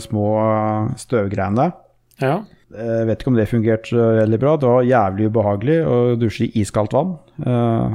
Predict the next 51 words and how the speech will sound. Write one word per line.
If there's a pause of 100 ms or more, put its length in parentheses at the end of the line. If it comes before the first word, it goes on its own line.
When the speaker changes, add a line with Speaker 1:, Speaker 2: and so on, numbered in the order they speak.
Speaker 1:
men
jeg
klør
like
mye
for
det.
Speaker 2:
Det
funker
bedre
enn
varmt
vann, (100)
for
har
du
dusja
i
varmt
vann,
så
har
du
klødd
enda
mer
enn
du
gjør.
Speaker 1:
Ja, (320)
det
er
ok. (160)
Da, (160)
da
funka
det
sikkert. (320)
Eh,
jeg
skal
isolere
tak
i
morgen,
så
da (160)
får
jeg
alt
dette